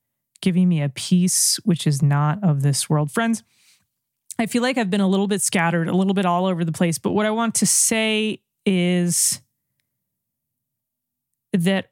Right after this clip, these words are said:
earthly estimations and human estimations of our life are only a small sliver of what they're really worth.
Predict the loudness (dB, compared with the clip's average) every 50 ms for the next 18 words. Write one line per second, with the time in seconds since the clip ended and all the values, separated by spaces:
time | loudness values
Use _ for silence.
0 | _ -4 -2 -2 -2 -2 -4 -4 -2 -2 0 0 0 -2 -2 -2 -2 0 2 2
1 | 2 2 0 0 0 -2 0 0 0 0 0 0 0 0 -2 -2 -2 -2 -4 -6
2 | -8 -8 _ _ -4 -2 -2 -2 -4 -4 -2 0 2 2 2 0 0 0 0 -2
3 | -2 0 2 2 4 4 2 0 0 0 0 2 4 4 2 2 0 0 0 0
4 | 0 2 0 0 0 0 0 0 0 0 0 0 0 -2 -4 -8 -14 -14 -14 -16
5 | _ _ _ _ _ _ _ _ _ _ _ _ _ _ _ _ _ _ _ _
6 | _ _ _ _ _ _ _ _ _ _ -2 -2 0 0 0 0 2 2 2 2
7 | 2 0 -2 -2 0 2 2 2 2 2 0 0 0 0 -2 -2 0 0 0 0
8 | 0 0 -2 0 0 0 0 -2 -4 _ _ _ _ _ _ _ _ _ _ _
9 | -4 -2 0 0 -2 -2 0 -2 -2 0 0 0 0 0 0 0 0 0 -2 -4
10 | -4 -4 -6 -8 -8